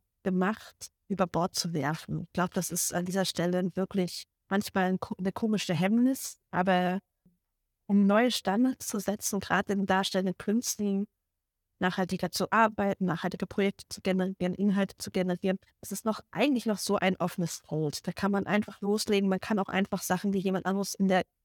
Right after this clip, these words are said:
Art schon mal probiert hat, ausprobieren, ähm, oder sich belesen dazu oder austesten. Das macht total Sinn, einfach, ähm, ja, einfach loszulegen.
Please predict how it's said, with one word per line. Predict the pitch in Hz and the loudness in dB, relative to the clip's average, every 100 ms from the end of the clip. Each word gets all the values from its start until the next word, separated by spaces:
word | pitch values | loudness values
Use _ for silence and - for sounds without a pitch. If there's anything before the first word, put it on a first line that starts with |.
| - | -2
Art | 202 - | -2 0
schon | 196 | 0
mal | 180 | 0
probiert | - - 196 - | 0 -4 -4 -4
hat, | - | -2
ausprobieren, | 208 220 _ _ 208 202 214 _ _ _ _ _ _ _ _ | -2 -2 _ _ 0 0 -2 _ _ _ _ _ _ _ _
ähm, | 190 185 185 185 185 190 | 2 4 4 4 0 -2
oder | 175 180 180 | -2 0 0
sich | 180 - | -2 -2
belesen | 196 185 208 214 202 | 0 2 0 0 0
dazu | 190 - - 190 190 185 175 - | 0 -2 0 2 2 2 0 -4
oder | 185 180 | -2 0
austesten. | 165 196 - 196 - - | 0 -2 -2 -4 -6 -4
Das | 196 - - | -2 0 -2
macht | 202 - - | -4 -10 -10
total | - - 180 202 | -10 -4 0 0
Sinn, | - 208 202 | 2 2 2
einfach, | 185 175 190 180 - | 0 -2 -4 -4 -6
ähm, | 202 190 190 190 202 _ _ _ _ - | 0 0 2 0 -4 _ _ _ _ -2
ja, | 202 214 | 2 2
einfach | 185 208 170 | 2 -2 -2
loszulegen. | 196 208 240 - 180 170 170 180 175 | 0 0 0 0 0 0 0 0 -2